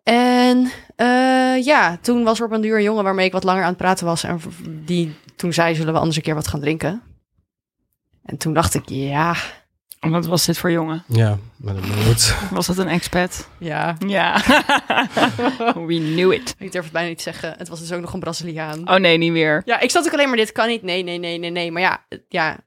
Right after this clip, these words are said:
Speaker 1: we hadden gewoon wel een leuk gesprek over bitterballen. Ehm,
Speaker 3: Belangrijk,
Speaker 2: Na-,
Speaker 3: zeker.
Speaker 2: ja. Eten.
Speaker 1: Ja.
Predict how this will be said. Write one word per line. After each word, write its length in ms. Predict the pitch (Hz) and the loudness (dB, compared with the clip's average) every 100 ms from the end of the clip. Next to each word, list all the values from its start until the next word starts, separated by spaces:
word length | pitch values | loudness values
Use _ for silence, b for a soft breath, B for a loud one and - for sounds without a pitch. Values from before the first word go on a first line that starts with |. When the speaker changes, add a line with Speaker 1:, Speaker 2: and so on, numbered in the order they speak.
| - _ _ | -20 _ _
Speaker 1:
we 80 | |
hadden 160 | 180 190 | -2 -2
gewoon 140 | - 202 | -2 2
wel 80 | |
een 60 | 202 | 2
leuk 160 | 202 196 | 2 -2
gesprek 360 | - - 240 | -6 -2 0
over 180 | 220 190 | 0 0
bitterballen. 680 | 196 247 240 175 170 202 294 _ b b b b b b _ | -2 0 0 2 2 0 -4 _ b b b b b b _
Ehm, 1160 | 185 185 185 185 185 185 185 185 185 185 185 185 | -2 0 2 0 0 0 0 -2 -2 -2 -4 -4
Speaker 3:
Belangrijk, 480 | 104 98 95 185 185 185 | -2 -2 0 0 2 2
Speaker 2:
Na-, 160 | 196 196 | 4 4
Speaker 3:
zeker. 160 | 143 | 2
Speaker 2:
ja. 340 | 185 185 175 156 b b b b _ _ _ | 0 0 0 -2 b b b b _ _ _
Eten. 460 | 208 208 156 240 - _ | -6 -4 -6 -8 -12 _
Speaker 1:
Ja. 420 | 220 233 185 - | 2 4 2 -2